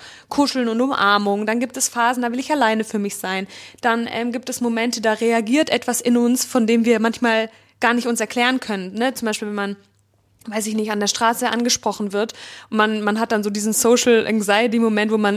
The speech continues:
äh, äh, äh, irgendwas vor sich her stottert, dann da kommt halt irgendein Anteil in einem hoch, der hier gerade blockiert, der sagt, ich weiß nicht, was hier passiert, ich habe Angst. Ähm, und ich meine, wir arbeiten ja auch zum Beispiel ganz viel mit der inneren Kind-Methode,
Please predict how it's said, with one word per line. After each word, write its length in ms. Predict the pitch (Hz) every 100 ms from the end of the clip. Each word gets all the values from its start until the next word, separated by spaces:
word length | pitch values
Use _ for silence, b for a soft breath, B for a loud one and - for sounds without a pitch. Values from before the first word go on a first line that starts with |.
| -
äh, 40 |
äh, 460 | 233 226 254 233 240
äh, 40 | 240
irgendwas 280 | 240 233 -
vor 120 | 220
sich 160 | 220 233
her 140 | 262
stottert, 240 | - 226
dann 120 | 233 226
da 120 | 226
kommt 220 | 262 247
halt 160 | 240 254
irgendein 280 | 277 254 220
Anteil 340 | 254 254 220
in 100 | 202
einem 300 | 196 208 208
hoch, 240 | 233 254 B B B 233
der 80 |
hier 180 | 233 247
gerade 480 | 247 226 226 226 226 B B
blockiert, 800 | 226 226 - 277 240 233 247 -
der 100 | 226
sagt, 400 | 214 214 214 - b b b
ich 80 | -
weiß 160 | 311
nicht, 120 | 294 277
was 120 | 277
hier 100 | 277
passiert, 320 | 262 285 269
ich 80 | 233
habe 220 | 214 220
Angst. 480 | 269 233 277 - - B B B -
Ähm, 260 | 214 214
und 180 | 208 214
ich 120 | 214
meine, 160 | 220 208
wir 100 | 196
arbeiten 300 | 185 180 190
ja 140 | 180
auch 140 | 180 -
zum 180 | - 185
Beispiel 200 | 175 185
ganz 240 | 180 185
viel 140 | 214
mit 120 | 185 185
der 60 |
inneren 280 | 190 180 180
Kind-Methode, 880 | - 254 254 254 240 254 247 247